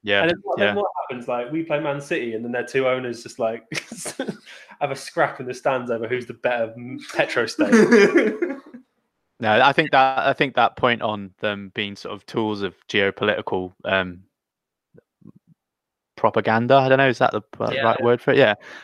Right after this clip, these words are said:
Speaker 1: I mean, I think that's so, so ridiculous. You can kinda see it in, in the way P S G is ran and things like that. Like,
Speaker 2: The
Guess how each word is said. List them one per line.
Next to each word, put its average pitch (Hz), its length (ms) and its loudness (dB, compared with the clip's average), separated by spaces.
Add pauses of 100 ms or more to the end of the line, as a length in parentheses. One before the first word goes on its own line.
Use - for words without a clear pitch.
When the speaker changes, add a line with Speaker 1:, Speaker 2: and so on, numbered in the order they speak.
Speaker 1:
I 120 80 4
mean, 123 120 4
I 120 80 4
think 120 220 0
that's 104 200 4
so, 98 760 2
so - 300 0
ridiculous. 98 720 -4
You 110 100 -6
can 120 120 -4
kinda 110 260 2
see 110 260 2
it 101 140 4
in, 101 220 -2
in 98 180 -2
the 101 80 2
way 98 200 4
P 104 100 2
S 95 180 0
G 104 160 0
is 98 160 0
ran 95 240 2
and 90 100 -10
things 95 220 -6
like 90 160 0
that. 101 260 2
Like, - 260 -2 (760)
Speaker 2:
The 156 140 -12